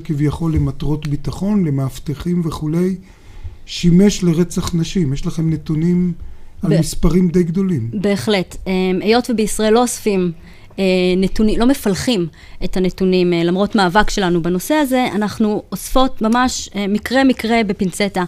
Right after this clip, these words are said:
Speaker 2: לפי דיווחים בתקשורת. אה, ומשנת אלפיים ושתיים עד שנת אלפיים ושלוש עשרה,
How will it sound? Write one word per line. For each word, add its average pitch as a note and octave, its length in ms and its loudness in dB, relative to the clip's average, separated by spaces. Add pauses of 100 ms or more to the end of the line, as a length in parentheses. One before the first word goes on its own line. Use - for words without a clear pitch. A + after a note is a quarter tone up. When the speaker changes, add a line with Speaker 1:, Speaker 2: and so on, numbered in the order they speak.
(340)
Speaker 2:
לפי G#3 200 0
דיווחים G#3 380 2
בתקשורת. F#3 600 -2 (340)
אה, F#3+ 100 0
ומשנת C#4+ 500 2
אלפיים A#3 360 0
ושתיים E3+ 480 -2
עד A3+ 160 -2
שנת A#3 260 -2
אלפיים G#3 360 0
ושלוש G3 360 -2
עשרה, F3 240 -6